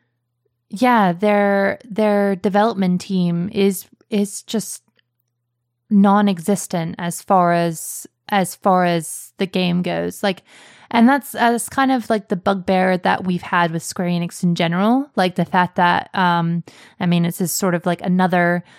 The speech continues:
uh, um, another example, um, or an outside example, I guess, um, with Final Fantasy fifteen, there were more than one composer who worked on Final Fantasy fifteen, and it wasn't just Yoko Shimomura. It was, like, a ton of people,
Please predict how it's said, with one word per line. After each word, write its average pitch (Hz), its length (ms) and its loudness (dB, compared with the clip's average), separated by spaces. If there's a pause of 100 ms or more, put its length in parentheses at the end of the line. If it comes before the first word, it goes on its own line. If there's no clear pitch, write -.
(260)
uh, 196 200 0
um, 175 400 2
another 190 380 4
example, 175 800 0 (380)
um, 175 960 2
or 185 160 2
an 175 80 2
outside 180 480 -2
example, 170 420 -4
I 165 120 -2
guess, 170 300 -6 (340)
um, 190 500 4
with 214 160 2
Final 233 180 4
Fantasy 202 280 0
fifteen, 190 640 0 (440)
there 240 120 4
were 233 180 6
more 254 460 6
than 220 480 2
one 214 240 2
composer 208 680 2
who 190 180 2
worked 190 280 0
on 196 100 0
Final 180 220 0
Fantasy 175 280 -2
fifteen, 175 680 -2
and 185 100 0
it 190 100 0
wasn't 190 380 0
just - 440 -2
Yoko 190 300 0
Shimomura. 185 580 2
It 196 60 -6
was, 175 140 -4
like, 190 200 -8
a 196 60 -4
ton - 320 0
of 190 140 0
people, 175 400 0